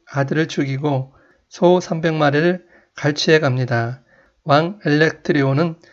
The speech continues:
암피트리온을 보내어 푸테렐라우스를 죽이게 됩니다. 그런데 소 삼백 마리는 데살리아 왕에게 이미 팔아넘겼습니다. 암피트리온은 하는 수 없이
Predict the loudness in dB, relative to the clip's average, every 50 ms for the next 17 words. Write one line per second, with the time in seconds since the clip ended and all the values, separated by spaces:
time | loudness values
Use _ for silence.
0 | _ _ _ _ _ _ -6 -4 -4 -2 -2 -4 -2 -2 -2 0 0 0 0 -2
1 | -2 -2 0 0 0 0 0 -2 -4 -10 _ _ _ _ _ _ _ _ _ -6
2 | -6 -6 -4 -2 0 2 2 2 2 2 2 2 2 2 0 -2 -4 -2 -2 -2
3 | -2 -4 -8 -14 _ _ -8 -6 -6 -6 -4 -2 0 0 0 0 0 -2 -2 -2
4 | -2 -2 -2 -4 -6 -10 _ _ _ _ _ -10 -6 -4 -2 -2 0 0 0 0
5 | -2 -6 -14 _ _ _ _ _ _ _ _ _ _ _ -20 -6 0 0 0 2
6 | 0 -2 -2 0 0 0 2 2 2 0 0 0 -2 -2 -4 -6 -12 _ _ _
7 | _ _ _ _ _ _ _ _ _ _ -2 0 0 2 2 0 2 2 2 4
8 | 4 4 2 2 0 0 0 0 0 -2 -2 -6 -14 _ _ _ -6 -6 -4 -2
9 | -2 -4 -4 -2 -2 0 0 0 0 -2 -2 -2 -4 -4 -4 -4 -4 -2 -2 -2
10 | -2 -4 -6 -8 -10 _ _ _ _ _ _ _ _ _ _ _ _ -6 -4 -4
11 | -2 -2 -4 -4 -6 -6 -4 -2 0 0 0 0 -2 -4 -8 _ -6 -2 0 0
12 | 0 0 0 -2 -2 -2 -2 -2 -2 -2 -4